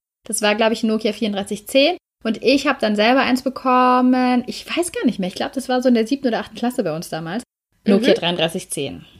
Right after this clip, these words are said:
Speaker 1: Und du?
Speaker 2: Also, ich hab tatsächlich schon mit elf mein erstes eigenes Handy bekommen.
Speaker 1: Echt?
Speaker 2: Mhm.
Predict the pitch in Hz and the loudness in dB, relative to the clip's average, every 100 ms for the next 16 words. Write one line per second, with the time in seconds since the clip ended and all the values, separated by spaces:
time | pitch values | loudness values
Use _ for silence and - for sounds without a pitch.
0 | _ - 247 233 233 427 - _ _ _ | _ -2 2 4 4 2 -2 _ _ _
1 | _ - 240 233 262 262 - 269 294 349 | _ 0 2 4 4 4 2 0 0 -2
2 | 349 - 294 277 269 262 285 302 302 - | -2 -2 -2 0 -2 0 0 0 0 -8
3 | _ - - 233 233 262 277 - 196 196 | _ -18 -10 -2 -2 -2 -6 -8 -6 -2
4 | 277 - - - _ _ _ - 226 392 | -2 -4 -16 -18 _ _ _ 0 2 2
5 | 208 - 185 180 - 185 - 185 - 190 | -2 -6 -6 -4 -2 -4 -6 -18 -8 -6
6 | 190 190 180 - 233 240 285 403 440 339 | -6 -10 -8 0 4 6 6 6 4 2
7 | 254 285 - - _ - 208 226 208 226 | 0 -10 -14 -20 _ -20 -10 -8 -6 -6
8 | 247 330 | -4 -6